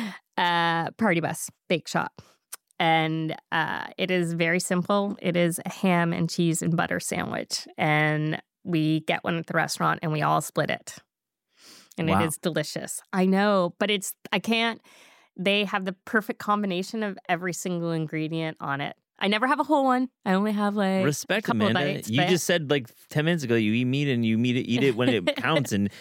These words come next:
Speaker 2: clearly this sandwich, it counts.
Speaker 1: Yeah, it also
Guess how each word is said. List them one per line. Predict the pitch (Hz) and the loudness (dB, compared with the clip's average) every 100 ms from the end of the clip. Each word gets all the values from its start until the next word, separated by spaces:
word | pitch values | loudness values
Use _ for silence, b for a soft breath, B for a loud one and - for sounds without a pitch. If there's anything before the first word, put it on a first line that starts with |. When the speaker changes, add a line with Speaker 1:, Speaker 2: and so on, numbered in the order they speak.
| B - | B -2
Speaker 2:
clearly | 131 135 131 | 2 4 4
this | 107 107 127 | 2 0 -2
sandwich, | - 113 120 135 120 98 107 | -4 -2 0 2 2 0 -2
it | 101 | -4
counts. | 117 143 120 90 - - | -2 -2 -2 -4 -8 -4
Speaker 1:
Yeah, | 190 185 180 | 0 0 0
it | 220 | 0
also | 220 247 254 226 214 208 | 0 0 0 2 2 0